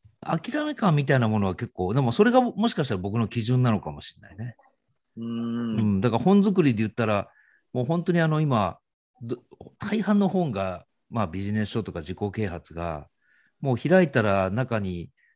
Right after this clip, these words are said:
Speaker 1: 二色か三色になっていて、なんか読んでほしいとこにもうすでにアンダーラインが引いてあってね。
Speaker 2: うん。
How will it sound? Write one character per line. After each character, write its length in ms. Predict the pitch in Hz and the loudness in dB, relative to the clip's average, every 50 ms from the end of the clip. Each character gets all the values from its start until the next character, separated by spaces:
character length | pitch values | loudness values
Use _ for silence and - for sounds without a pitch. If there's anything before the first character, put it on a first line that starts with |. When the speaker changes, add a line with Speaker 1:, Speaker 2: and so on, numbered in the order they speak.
| - | -6
Speaker 1:
二 120 | - 127 127 | -4 -2 0
色 260 | - 123 98 - - | 0 -2 -2 -2 -4
か 120 | - 90 | -8 -6
三 220 | - - 117 113 104 | -4 -2 -2 -2 -2
色 260 | - 95 82 - 85 | -2 -6 -8 -8 -8
に 60 | 85 | -6
な 100 | 82 85 | -6 -8
っ 100 | 80 _ | -10 _
て 100 | - 82 | -10 -10
い 80 | 78 73 | -10 -10
て、 400 | - 80 78 78 76 73 - - _ _ _ _ _ _ _ _ _ _ - | -8 -8 -8 -8 -8 -10 -12 -18 _ _ _ _ _ _ _ _ _ _ -6
な 100 | - 151 | -6 -4
ん 20 | 135 | 0
か 80 | 110 | 2
読 180 | 110 147 180 185 | 4 6 6 6
ん 40 | 170 | 6
で 80 | 139 | 6
ほ 120 | 117 101 117 | 4 2 0
し 120 | - 127 | -2 -2
い 40 | 113 | -2
と 100 | 101 92 | -2 -2
こ 100 | - 95 | -2 -2
に 40 | 92 | -2
も 120 | 92 90 | -2 -2
う 20 | |
す 140 | 92 - 202 | -2 0 4
で 100 | 202 170 | 4 4
に 80 | 123 101 | 4 4
ア 100 | 104 131 | 4 4
ン 60 | 160 | 4
ダ 80 | 170 170 | 4 4
ー 20 | 170 | 4
ラ 100 | 175 165 | 4 2
イ 60 | 139 | 2
ン 20 | |
が 80 | 98 90 - | 0 -2 -4
引 100 | 120 127 | -4 -4
い 60 | 127 | 0
て 60 | - 139 | 0 0
あ 40 | |
っ 80 | 135 135 | 0 -2
て 100 | - - | -6 -14
ね。 200 | - 76 90 104 _ _ _ _ _ _ _ _ _ _ - - | -12 -12 -12 -12 _ _ _ _ _ _ _ _ _ _ -16 -12
Speaker 2:
う 80 | 101 104 | -10 -8
ん。 380 | 104 107 107 104 98 95 95 | -6 -6 -6 -6 -8 -10 -12